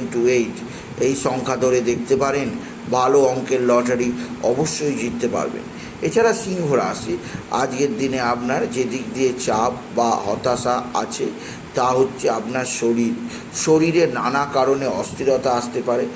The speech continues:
বিশেষ করে হাই প্রেশারের সমস্যা, থাইরয়েডের সমস্যা, এছাড়াও আজকের দিনে হজমের সমস্যা আসতে পারে, সেদিক দিয়েও আমি আপনাকে সজাগ করলাম। আপনি যদি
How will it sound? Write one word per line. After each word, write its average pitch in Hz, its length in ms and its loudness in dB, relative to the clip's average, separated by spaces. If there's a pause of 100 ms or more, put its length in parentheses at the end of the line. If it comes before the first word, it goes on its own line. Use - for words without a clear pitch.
(320)
বিশেষ 143 260 0 (120)
করে 139 180 8 (500)
হাই 113 260 2
প্রেশারের 123 540 2
সমস্যা, 120 480 -2 (460)
থাইরয়েডের 127 760 2
সমস্যা, 123 480 -2 (420)
এছাড়াও 135 580 0 (360)
আজকের 123 440 0
দিনে 131 220 0 (120)
হজমের 127 420 2 (120)
সমস্যা 120 440 0
আসতে 117 300 -2
পারে, 131 280 4 (460)
সেদিক 135 400 2
দিয়েও 135 180 6
আমি 123 260 2
আপনাকে 120 460 0
সজাগ 120 400 2 (100)
করলাম। 127 400 2 (500)
আপনি 123 220 -2
যদি 131 280 2